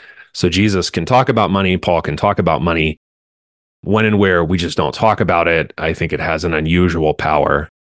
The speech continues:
to capture people's hearts, even where not discussed, and maybe especially where not discussed, because it's not like it goes away.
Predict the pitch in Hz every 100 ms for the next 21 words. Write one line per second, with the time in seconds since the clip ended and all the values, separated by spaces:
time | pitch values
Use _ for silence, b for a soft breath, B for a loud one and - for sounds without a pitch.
0 | _ _ _ - 82 85 - 80 82 -
1 | 76 82 78 76 - B B B _ 98
2 | 87 82 80 80 80 78 - 78 - 73
3 | 71 - 78 78 69 65 - 90 87 80
4 | 76 71 73 71 - 80 - - - -
5 | - B B B 87 85 76 - 78 60
6 | 71 69 71 71 67 71 69 69